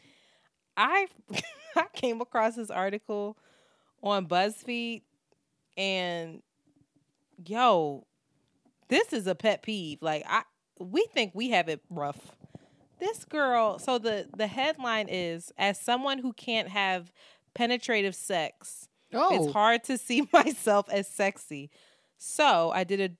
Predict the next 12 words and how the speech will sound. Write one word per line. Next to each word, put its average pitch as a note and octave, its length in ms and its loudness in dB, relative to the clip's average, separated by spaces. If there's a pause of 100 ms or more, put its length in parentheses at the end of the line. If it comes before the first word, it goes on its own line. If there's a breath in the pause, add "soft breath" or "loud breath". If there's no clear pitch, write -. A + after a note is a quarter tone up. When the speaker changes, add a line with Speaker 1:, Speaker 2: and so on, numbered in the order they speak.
(140)
Speaker 1:
I F#3+ 140 2
did G3 180 -2
a F#3 160 2
boudoir F#3 580 0
shoot. E3 440 -6 (1800)
And G3 720 2 (100)
Speaker 2:
Why B3 180 -4
can't C#4+ 240 -6
she - 160 -8
have C#4 240 -6
penetrative C#4 600 -6
sex? D#4 500 -10